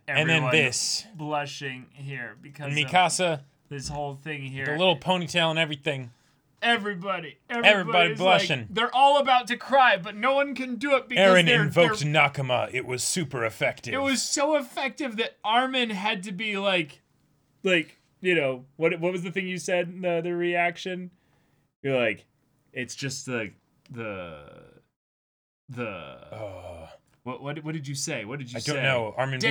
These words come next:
Speaker 1: being the
Speaker 2: it.
Speaker 1: Crimson King officially now? Like,
Speaker 2: No,
Speaker 1: or, or
Speaker 2: dang it. Chat, what did he say? What did Jacob say? He made a connection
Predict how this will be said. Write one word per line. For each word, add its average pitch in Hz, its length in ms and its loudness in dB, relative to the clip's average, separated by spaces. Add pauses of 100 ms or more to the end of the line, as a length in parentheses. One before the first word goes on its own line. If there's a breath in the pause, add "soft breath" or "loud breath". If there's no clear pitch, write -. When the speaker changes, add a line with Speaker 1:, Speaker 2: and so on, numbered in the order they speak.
Speaker 1:
being 180 40 0
the 151 60 -2
Speaker 2:
it. 135 80 -8
Speaker 1:
Crimson 143 340 -4
King 170 400 -2
officially 147 500 -4
now? 202 280 0
Like, 135 200 4
Speaker 2:
No, 185 80 0 (240)
Speaker 1:
or, 135 100 0
or - 20 4
Speaker 2:
dang 160 240 0
it. 135 160 -8 (120)
Chat, 247 380 4
what 262 140 2
did 277 100 -2
he 269 140 2
say? 240 280 2
What 180 160 2
did 240 120 -2
Jacob 240 380 -4
say? 165 500 -2 (280 soft breath)
He 220 120 -2
made 262 200 2
a 240 60 2
connection 226 840 -4